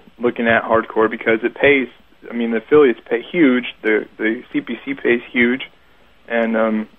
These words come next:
on, on just about every network. So, you know, maybe I'll find a, a crusty old domain,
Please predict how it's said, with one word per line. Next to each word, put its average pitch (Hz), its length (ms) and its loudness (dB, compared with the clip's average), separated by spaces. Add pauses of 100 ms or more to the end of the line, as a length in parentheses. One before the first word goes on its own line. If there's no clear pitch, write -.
on, 113 280 0
on 117 220 2
just 120 160 -6
about 113 260 4
every 117 160 0
network. 113 460 0 (600)
So, 127 300 4 (600)
you 127 120 -4
know, 120 200 0
maybe 120 500 2 (960)
I'll 123 200 4
find 123 320 2
a, 113 300 6
a - 40 -6
crusty 131 400 2
old 120 140 6
domain, 117 440 0